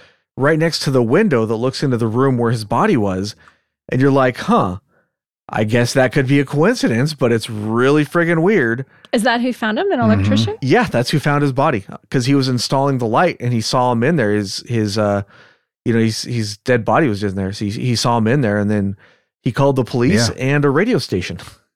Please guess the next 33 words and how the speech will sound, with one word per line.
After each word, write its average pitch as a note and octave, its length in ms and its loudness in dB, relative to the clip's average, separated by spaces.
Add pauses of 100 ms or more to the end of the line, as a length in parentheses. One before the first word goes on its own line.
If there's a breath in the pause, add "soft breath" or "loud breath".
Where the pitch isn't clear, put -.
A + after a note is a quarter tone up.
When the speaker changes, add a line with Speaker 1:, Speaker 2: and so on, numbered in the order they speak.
(720 loud breath)
Speaker 2:
A C#4 100 2
radio C#4 480 2
station? A3+ 760 -4
Speaker 1:
Yeah, A#2+ 260 2 (100)
f-, - 160 -14 (100)
his B2+ 260 0
Speaker 3:
Yeah. A2 80 2
Speaker 1:
fifteen B2+ 320 0
minutes B2+ 240 -2
of A2+ 80 -4
fame, B2 260 -2
I G2 80 -2
suppose, G2 460 -6
for - 160 -8
that G#2 120 -4
electrician. G#2 640 -4 (480 loud breath)
So - 140 0
that A#3+ 200 4
was A#3 140 2
a F3+ 60 4
really F3 320 2
good C#3 180 -2
case. C#3+ 440 -2 (460 soft breath)
That F#3+ 200 2
one G#3+ 180 2
was D#3 140 2
interesting C3 520 -2
because A#2 360 -2
I D3+ 120 2
was F#3+ 160 2
expecting C3+ 560 -2
to A#2+ 60 -4
find A2+ 540 0